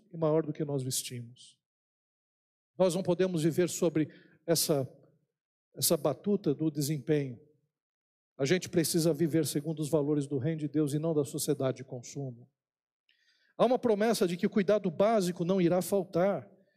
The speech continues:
Se olhamos para a sociedade de consumo, nunca estaremos satisfeitos. Precisamos estar satisfeitos com a nossa vida, com a nossa casa, com as no-, com a nossa família,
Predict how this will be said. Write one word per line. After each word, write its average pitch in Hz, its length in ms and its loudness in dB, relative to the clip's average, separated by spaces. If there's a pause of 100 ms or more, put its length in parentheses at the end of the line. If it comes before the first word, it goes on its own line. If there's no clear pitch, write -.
(220)
Se - 180 0
olhamos 226 380 2
para 185 200 2
a - 20 0
sociedade 170 500 2
de 160 60 -10
consumo, 196 560 0
nunca 277 240 0
estaremos 170 480 0
satisfeitos. - 1000 -8 (840)
Precisamos 311 300 2
estar 277 160 2
satisfeitos - 560 0
com 208 140 -2
a 180 40 2
nossa 175 300 2
vida, 147 460 2
com - 120 -10
a 139 40 -10
nossa 147 280 -2
casa, 147 600 0
com 151 220 -8
as 135 120 -2
no-, 156 200 -2
com 160 120 -8
a 147 40 -2
nossa 147 280 -2
família, 135 840 0